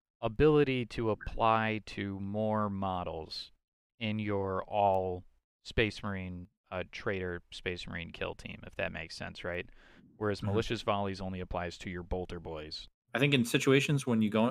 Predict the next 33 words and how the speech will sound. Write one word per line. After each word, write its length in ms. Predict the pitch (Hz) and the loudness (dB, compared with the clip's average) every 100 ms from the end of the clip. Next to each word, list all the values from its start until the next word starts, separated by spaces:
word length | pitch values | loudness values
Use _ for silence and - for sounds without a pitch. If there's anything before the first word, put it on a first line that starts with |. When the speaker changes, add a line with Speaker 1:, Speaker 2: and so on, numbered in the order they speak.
| - | 4
Speaker 2:
like, 180 | 113 | 2
sometimes 360 | - 156 185 165 | 4 4 6 6
you're 100 | 147 | 6
gonna 120 | 135 | 6
go 100 | 123 | 6
into 100 | 123 | 4
turn 300 | - 117 110 | 4 4 2
two 280 | 107 104 113 | 2 4 4
with 140 | 107 | 2
four 280 | - - 104 | -4 -2 -2
C 160 | 104 107 | 0 -4
P, 280 | 95 98 117 | -4 -4 -4
like, 100 | 110 | -6
you 80 | 101 | -4
didn't 160 | 101 95 | -4 -4
spend 240 | - 101 | -4 2
any. 240 | 107 131 - _ _ _ _ _ _ | 4 2 -2 _ _ _ _ _ _
I 40 | - | 4
think 140 | 170 | 6
in 80 | 117 | 8
those 180 | 101 113 | 6 6
situations, 560 | 131 143 143 147 165 - _ _ _ | 4 6 6 6 0 -4 _ _ _
I 60 | 120 | 0
think 120 | 139 | 2
you 80 | 113 | 2
use 160 | 107 | 2
both. 400 | - 101 90 - - _ _ | 0 -2 -2 -6 -20 _ _
What 80 | 110 | 0
do 80 | 104 | 2
you 40 | |
Speaker 1:
That, 180 | 104 101 | 2 0
Speaker 2:
think? 60 | 98 - | -2 -6
Speaker 1:
yeah. 300 | 101 104 | 0 0